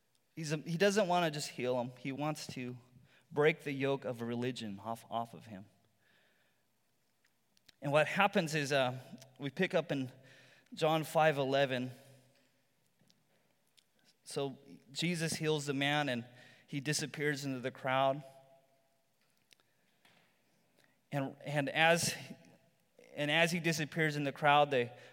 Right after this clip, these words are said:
religious leaders, they see him carrying his mat. And how many know that Jesus asked him to pick up his mat so that he, he'll have a testimony? So that when people asked him, "Why are you carrying your mat?"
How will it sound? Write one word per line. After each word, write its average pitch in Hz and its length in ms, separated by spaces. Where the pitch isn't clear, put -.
religious 151 520
leaders, 147 460
they 131 80
see 156 260
him 139 200
carrying 147 400
his 113 240
mat. 113 360
And 131 120
how 170 140
many 165 220
know 156 240
that 123 160
Jesus 151 320
asked 143 280
him 135 100
to 117 60
pick 147 220
up 127 100
his 117 160
mat 127 300
so 131 160
that 120 200
he, 127 260
he'll 131 220
have 123 180
a 107 60
testimony? 110 680
So - 160
that 127 140
when 180 120
people 143 340
asked 127 340
him, 117 140
"Why 127 140
are 131 60
you 127 60
carrying 127 380
your 113 100
mat?" 110 420